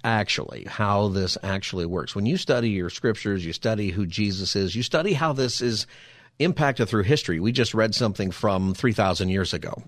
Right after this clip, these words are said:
the reign of King David and then Solomon and the troubles that they had and so much. But they're talking about real places, a real place called Jerusalem, a real temple that did get built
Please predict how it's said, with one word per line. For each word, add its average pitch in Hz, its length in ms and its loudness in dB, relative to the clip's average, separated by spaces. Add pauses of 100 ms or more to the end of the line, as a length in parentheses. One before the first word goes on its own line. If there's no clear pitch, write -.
the 85 180 -4
reign 101 280 2
of 85 140 -2
King 95 240 0
David 82 340 0
and 71 100 -12
then 82 160 -6
Solomon 92 520 0 (340)
and 92 300 -2
the 87 60 -2
troubles 131 420 0
that 92 180 -2
they 98 200 2
had 85 420 0
and 90 420 -4
so 113 120 0
much. 98 280 -2
But 113 240 2
they're 110 100 4
talking 135 340 0
about 101 280 0
real 113 220 4
places, 123 420 0
a 90 80 -6
real 110 160 0
place 98 240 -2
called 98 240 -2
Jerusalem, 92 480 -4
a 82 60 -2
real 127 260 2
temple 101 400 -2
that 90 240 -2
did 120 240 0
get 98 260 -4
built - 320 -4